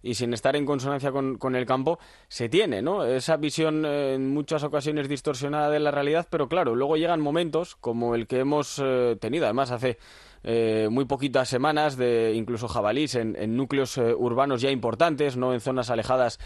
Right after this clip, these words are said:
en las que hay, eh, viviendas, sino ya en núcleos urbanos importantes. Ahí es cuando todo el mundo se lleva las manos a la cabeza y dice que, claro, que los animales, los espe-, las especies de caza mayor están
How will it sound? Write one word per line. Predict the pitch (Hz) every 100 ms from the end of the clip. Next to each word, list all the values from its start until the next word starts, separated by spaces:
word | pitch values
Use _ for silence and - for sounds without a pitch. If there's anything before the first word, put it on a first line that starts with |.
| - -
en | 120
las | 120 -
que | 127
hay, | 127 123
eh, | 107 113 113 107 104
viviendas, | 120 139 147 147
sino | 120 110
ya | 117
en | 127
núcleos | 135 135 127
urbanos | 127 131 131 123
importantes. | 123 123 131 135 165 - - - -
Ahí | - 131 165
es | -
cuando | 151 143
todo | 151
el | 156
mundo | 160 165
se | 139
lleva | 135 156
las | 160
manos | 151 160 143
a | 151
la | 151
cabeza | 147 147 175
y | 160
dice | 139 170 180 - - -
que, | 113 104
claro, | 165 185
que | 101 104
los | 104 95
animales, | 113 113 110 127 156
los | 151 131
espe-, | 139
las | 120 117
especies | 110 117 151
de | 151
caza | 160 151
mayor | 143 139 180
están | 160 175